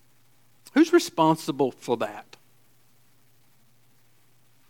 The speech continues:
This is why, brothers and sisters, we are an elder-led church and congregationally ruled.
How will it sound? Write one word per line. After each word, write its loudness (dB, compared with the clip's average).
This -12
is -12
why, 2
brothers 0
and -8
sisters, -4
we 0
are 2
an 0
elder-led 2
church -6
and -12
congregationally -2
ruled. -4